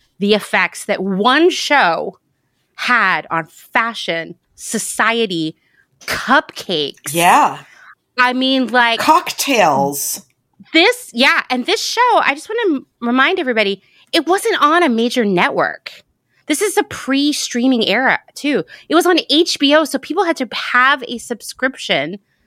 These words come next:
Speaker 1: to H B O to watch it. Or, like I did, check the D V Ds out of the library. Uh, probably not very on brand for that show, but that's what I did. <laughs>
Speaker 2: <laughs>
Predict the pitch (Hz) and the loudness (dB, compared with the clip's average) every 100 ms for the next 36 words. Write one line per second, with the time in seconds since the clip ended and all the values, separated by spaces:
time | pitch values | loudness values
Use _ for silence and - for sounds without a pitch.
0 | _ _ - 262 240 254 254 285 262 277 | _ _ -4 -2 2 0 0 0 2 4
1 | 254 - 247 233 254 320 - 160 - - | 2 -2 -2 2 2 2 -4 -6 -6 -16
2 | - _ _ - 320 294 269 269 269 - | -20 _ _ 2 4 6 2 0 -2 0
3 | 254 233 226 208 - 226 233 202 196 196 | -2 0 -2 -2 -6 -6 -6 -6 -6 -4
4 | 175 170 165 175 190 226 214 160 123 101 | -4 -2 -2 -2 0 0 0 -2 -2 -4
5 | - - - - - - - _ 233 214 | -8 -14 -20 -20 -20 -20 -20 _ 2 2
6 | 190 - _ - 254 247 233 202 175 180 | 0 -4 _ -4 -2 -2 0 0 0 -2
7 | 165 165 156 151 - 156 - - 151 160 | -2 0 -2 -2 -6 -10 -8 -6 -6 -8
8 | _ 214 190 202 - 185 143 - 226 233 | _ 0 2 -2 -2 -6 -6 -2 0 0
9 | 226 - - - - - 349 - 240 - | -6 -12 -16 0 0 0 -4 -2 -4 0
10 | 285 - 302 | 0 2 -2